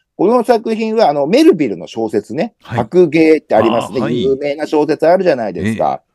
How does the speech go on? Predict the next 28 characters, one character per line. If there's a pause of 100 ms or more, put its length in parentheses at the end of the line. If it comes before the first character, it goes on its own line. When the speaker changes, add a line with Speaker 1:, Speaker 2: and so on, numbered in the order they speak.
(240)
Speaker 1:
で、
船
長
の
ね、
エ
ー
ハ
ブ
が、 (220)
う
ん、
モ
デ
ィ・
デ
ィ
ッ
ク
と
い
う
名
の
白
い
マ
ッ